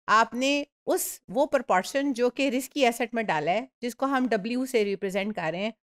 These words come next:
उसको जब हम मल्टीप्लाई कर देंगे आपके रिस्की एसेट की स्टैंडर्ड डेविएशन से, तो आपके पास पोर्टफोलियो के रिटर्न की स्टैंडर्ड डेविएशन आ जाएगी। In other words, if we represent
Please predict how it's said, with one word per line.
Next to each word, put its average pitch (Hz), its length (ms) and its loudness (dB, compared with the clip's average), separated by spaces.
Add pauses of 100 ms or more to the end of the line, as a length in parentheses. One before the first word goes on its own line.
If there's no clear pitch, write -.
(380)
उसको 330 440 4
जब 277 180 2
हम 269 200 4
मल्टीप्लाई 254 540 2
कर 254 160 0
देंगे 220 520 0 (1080)
आपके 226 380 4
रिस्की 269 420 0
एसेट 269 560 0
की 269 220 -2
स्टैंडर्ड 214 400 0
डेविएशन 208 560 0
से, 214 440 -2
तो 247 60 -2
आपके 208 300 0
पास 233 300 0 (120)
पोर्टफोलियो 240 720 2
के 233 360 2
रिटर्न 226 720 2
की 196 340 -8
स्टैंडर्ड 175 380 -4
डेविएशन 156 500 -8
आ - 80 -14
जाएगी। - 520 -14
In 226 60 -2
other 269 240 2
words, 254 520 4 (580)
if 254 160 -4
we 285 120 2 (100)
represent 254 640 0